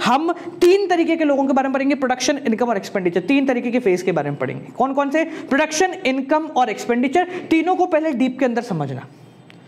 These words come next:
हम शुरुआत करते हैं सामान बनाने से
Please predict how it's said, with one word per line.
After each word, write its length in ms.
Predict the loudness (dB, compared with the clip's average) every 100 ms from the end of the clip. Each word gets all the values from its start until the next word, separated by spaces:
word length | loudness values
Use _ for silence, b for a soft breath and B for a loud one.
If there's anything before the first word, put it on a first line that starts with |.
| B B
हम 180 | 0 2
शुरुआत 640 | 2 4 4 4 4 2
करते 300 | 2 0 0
हैं 160 | 0 0
सामान 480 | 0 0 2 0 0
बनाने 500 | -2 0 0 0 0
से 260 | 2 2